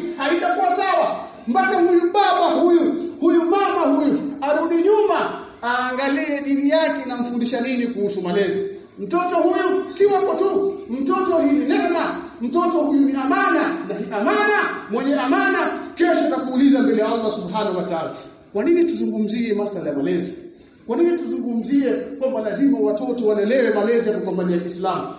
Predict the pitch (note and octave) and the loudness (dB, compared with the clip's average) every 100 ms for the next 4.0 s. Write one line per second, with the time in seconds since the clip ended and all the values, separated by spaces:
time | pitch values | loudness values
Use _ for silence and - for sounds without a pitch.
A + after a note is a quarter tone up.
0 | - - E4 E4 D#4 D4+ D4 - - - | -18 -4 0 2 2 0 0 -2 -6 -10
1 | - G3 B3+ D#4+ D4 C4 - G4+ G#4 G4+ | -12 -8 -4 -2 -2 -4 -4 2 2 2
2 | C#4 G#3 D#4+ A#3 - - - C#4 C#4 C#4 | 0 0 0 -2 -4 -10 -8 -2 0 2
3 | F#4 F#4+ - C#4 A#3 B3+ A3 G3 A#3 F#3+ | 4 4 2 2 0 0 0 2 2 0